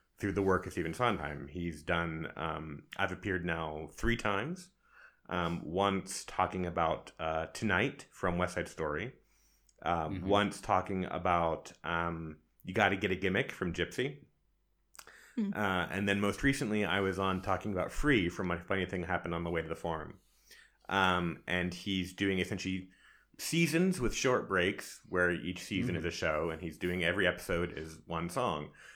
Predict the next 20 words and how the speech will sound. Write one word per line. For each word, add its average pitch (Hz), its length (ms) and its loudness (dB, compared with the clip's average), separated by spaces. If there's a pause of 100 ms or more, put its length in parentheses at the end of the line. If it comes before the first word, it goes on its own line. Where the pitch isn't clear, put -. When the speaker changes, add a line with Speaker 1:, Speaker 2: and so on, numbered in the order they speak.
(120)
Speaker 1:
So, 131 120 4
I 120 60 8
mean, 117 180 6
like, 90 160 2
he 120 120 -4
has 110 200 4
many, 107 240 4
many 98 220 2
more 90 180 2
years 82 220 0
to 95 80 -6
go, 107 140 6
Speaker 2:
That's 92 100 2
Speaker 1:
but 92 100 2
Speaker 2:
a - 40 0
Speaker 1:
he's 95 60 4
Speaker 2:
lot 107 180 2
to 101 80 -4
get - 260 2
through. 78 180 -6